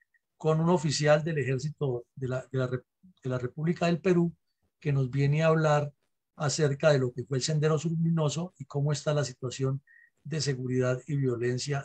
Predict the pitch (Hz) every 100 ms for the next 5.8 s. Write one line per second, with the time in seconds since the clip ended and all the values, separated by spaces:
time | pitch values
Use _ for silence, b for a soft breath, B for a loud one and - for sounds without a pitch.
0 | - 120 120 139 127 135 120 - 117 143
1 | 139 123 117 135 147 143 165 156 156 _
2 | _ _ 135 120 - 151 151 151 151 143
3 | 147 _ _ _ _ - 139 143 131 135
4 | 143 143 143 127 _ _ B B B B
5 | B 160 196 208 208 202 208